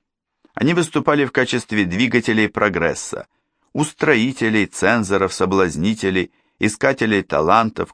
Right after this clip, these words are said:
комиков, психологов, судей, палачей, вдохновленных ораторов, воспитателей, а время от времени даже политиков, представителей народа,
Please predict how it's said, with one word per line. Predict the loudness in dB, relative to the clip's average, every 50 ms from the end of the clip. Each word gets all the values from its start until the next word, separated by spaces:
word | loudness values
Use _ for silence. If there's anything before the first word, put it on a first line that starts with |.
| _ _
комиков, | 0 0 2 2 2 0 -2 -2 -4 -4 -4 -6
психологов, | -12 -8 -6 -6 -6 -2 -2 0 0 2 0 0 -2 -2 -4 -4
судей, | -8 -6 -2 -2 -2 0 0 0 -2 -2
палачей, | 0 -2 0 0 0 -2 -2 -4 0 0 2 0 0 -2 _ _ _ _ _ _ _
вдохновленных | -2 0 0 0 0 0 0 0 2 2 2 2 2 0 0 -2 0 0
ораторов, | 0 2 4 2 2 0 -2 -4 -4 -4 -6
воспитателей, | -6 -10 -10 -8 _ -10 -4 0 0 2 2 2 0 -2 -2 -2 -2 -4 _ _ _ _ _ _ _ _ _ _ _
а | -2 -2 0
время | 0 0 0 0 0 2 2 0 0 -2 _
от | -2 -2 -2 -2
времени | -2 -2 -2 0 0 0 0 0
даже | 2 2 2 2 2 0 -2 -2 -4 _ _
политиков, | 0 2 2 2 0 -4 -4 -4 -6 -6 -6 -8 -12 -12 _ _ _ _ _ _ _ _ _ _ _ _ _ _ _ _ _ _ _ _ _ _
представителей | -2 -2 0 -2 -2 -2 0 0 0 0 -2 0 0 2 2
народа, | 2 2 2 2 2 0 0 -2 -8 -10